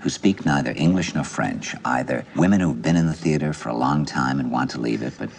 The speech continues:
don't know why, or young women who love the theater but have never seen a theater they could love, and if these women could play the trumpet or the harp, and if I could work in a forest, I'd come." <laughs>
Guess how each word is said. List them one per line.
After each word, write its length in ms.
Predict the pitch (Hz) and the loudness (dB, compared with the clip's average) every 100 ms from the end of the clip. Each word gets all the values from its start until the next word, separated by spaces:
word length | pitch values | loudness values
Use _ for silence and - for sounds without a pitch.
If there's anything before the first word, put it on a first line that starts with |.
| - - | -20 -4
don't 220 | 71 67 | -2 0
know 100 | 64 | 0
why, 540 | 62 50 50 53 67 67 - | -2 -2 -2 -2 -2 -4 -4
or 300 | 60 60 - - - | -2 -2 -6 -14 -4
young 320 | 80 104 95 | 0 4 2
women 220 | 71 - | 2 -2
who 80 | - | -2
love 280 | - 92 80 | 0 0 -2
the 60 | - | -6
theater 400 | - - - 73 | -8 -6 -4 -2
but 100 | - | -2
have 100 | - | 0
never 220 | 76 78 | 0 0
seen 240 | - 69 | 0 -2
a 40 | - | 0
theater 300 | - 65 60 | 0 0 -2
they 120 | 57 | -6
could 180 | 55 50 | -6 -4
love, 340 | 53 53 65 | -2 -2 0
and 140 | - - - - - - | -2 -2 -10 -20 -20 -12
if 100 | - | 4
these 200 | 107 104 | 4 6
women 220 | 101 90 | 4 4
could 140 | 76 | 0
play 160 | - 76 | -4 -4
the 100 | - | -2
trumpet 380 | - - 76 - | -2 -2 -2 -4
or 40 | |
the 60 | - | -6
harp, 420 | - 170 - - - | -2 0 2 -2 -2
and 160 | 76 - - - | -2 -4 -14 -20
if 100 | - | -4
I 60 | 92 | -2
could 120 | 80 | 0
work 200 | 82 87 80 | 0 0 -2
in 60 | |
a 40 | 80 | -4
forest, 500 | - - - - - | 0 2 2 -2 -2
I'd 180 | - | -4
come." 300 | - - 208 | -2 -2 0
<laughs> 60 | - | 0